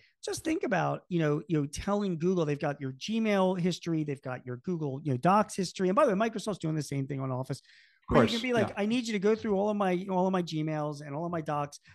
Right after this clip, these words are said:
Speaker 1: find these customers that hit this criteria that
Speaker 2: Yes.
Speaker 1: might be interested
Speaker 2: Yes.
Speaker 1: in this, and send out." Now, my company, um, my,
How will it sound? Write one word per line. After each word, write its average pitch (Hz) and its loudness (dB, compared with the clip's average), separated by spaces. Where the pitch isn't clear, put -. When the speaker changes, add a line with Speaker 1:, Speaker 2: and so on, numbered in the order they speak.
Speaker 1:
find 165 0
these 202 -2
customers 170 -6
that 156 -6
hit 151 -6
this 180 -4
criteria 156 -2
that 117 2
Speaker 2:
Yes. 147 -2
Speaker 1:
might 185 -4
be 196 -2
interested 175 0
Speaker 2:
Yes. 165 0
Speaker 1:
in 160 -2
this, 156 -2
and 147 -6
send 175 0
out." 160 0
Now, 185 2
my 196 2
company, 196 0
um, 151 -2
my, 165 0